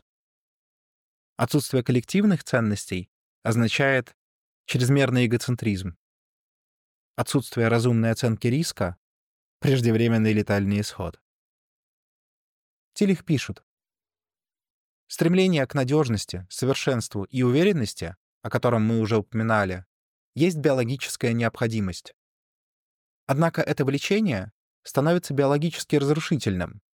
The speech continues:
если человек не идёт на риск ненадёжности, несовершенства и неуверенности. И наоборот, риск, имеющий реалистическое основание в человеке и его мире, биологически необходим, в то время как без такого основания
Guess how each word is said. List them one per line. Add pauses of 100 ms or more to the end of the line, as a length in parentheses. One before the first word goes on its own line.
если
человек
не
идёт
на
риск
ненадёжности, (160)
несовершенства (240)
и
неуверенности. (1120)
И
наоборот, (720)
риск, (100)
имеющий
реалистическое
основание
в
человеке
и
его
мире, (500)
биологически
необходим, (720)
в
то
время
как
без
такого
основания